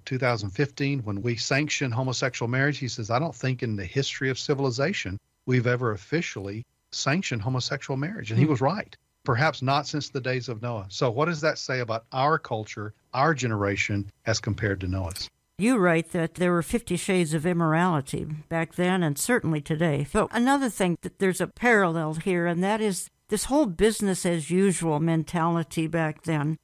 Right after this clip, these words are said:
Speaker 2: which we see going on today. People just think life is going to go on.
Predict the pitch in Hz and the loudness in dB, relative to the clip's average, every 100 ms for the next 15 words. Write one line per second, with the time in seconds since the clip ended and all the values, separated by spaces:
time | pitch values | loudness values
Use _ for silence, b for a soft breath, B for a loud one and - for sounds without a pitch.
0 | _ 180 226 - 226 - 220 190 190 180 | _ -2 -2 0 0 0 0 2 4 4
1 | 170 170 160 - 165 160 139 156 - 262 | 4 2 0 -2 0 0 0 -4 -6 -4
2 | 285 285 240 196 208 190 175 196 220 160 | -2 -2 -2 -2 -2 0 0 0 0 -4
3 | - 190 190 160 175 202 208 180 180 190 | -2 0 0 -2 0 2 2 2 4 2